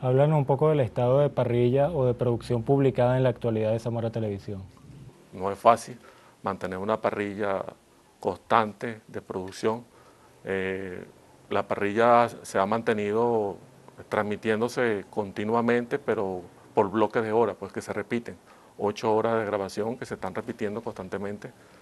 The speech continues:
Speaker 2: en, en la parrilla. Y la, el contenido se viene complementando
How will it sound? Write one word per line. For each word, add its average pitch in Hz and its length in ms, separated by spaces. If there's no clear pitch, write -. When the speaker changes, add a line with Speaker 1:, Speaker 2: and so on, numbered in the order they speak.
Speaker 2:
en, 98 340
en 95 100
la 98 80
parrilla. 98 460
Y 107 680
la, 104 420
el 98 140
contenido 104 600
se 123 160
viene 107 400
complementando 110 840